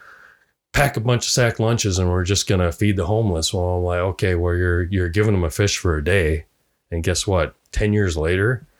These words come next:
and literally this is what it is in, you know, our area, is ten years later, all those people are still on the street. There's a lady that I helped out ten years ago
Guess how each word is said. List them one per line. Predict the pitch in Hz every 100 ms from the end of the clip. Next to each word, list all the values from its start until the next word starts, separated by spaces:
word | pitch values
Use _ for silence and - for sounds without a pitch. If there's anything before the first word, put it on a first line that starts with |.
| _ -
and | 82 92
literally | 104 101 85 82
this | - 87
is |
what | 82 87
it | 85
is | 85 82 80
in, | 78 - 82 80 78 76 78 -
you | 87
know, | 76 -
our | 78 90 87
area, | 78 98 98 73 80 - _ - -
is | 85 76
ten | - 107
years | 98 80
later, | 82 90 87 73 73 _ _ _ _
all | 92 98
those | 90 -
people | 98 80
are | 69
still | - 104 85 73 - -
on | 82
the | 76
street. | - 98 60 - _ _ _ -
There's | 82
a | 76
lady | 82 90 85
that | 80 78 78 -
I | 82
helped | 78 82 -
out | 80 76 -
ten | 90
years | 87 87
ago | 92 95 95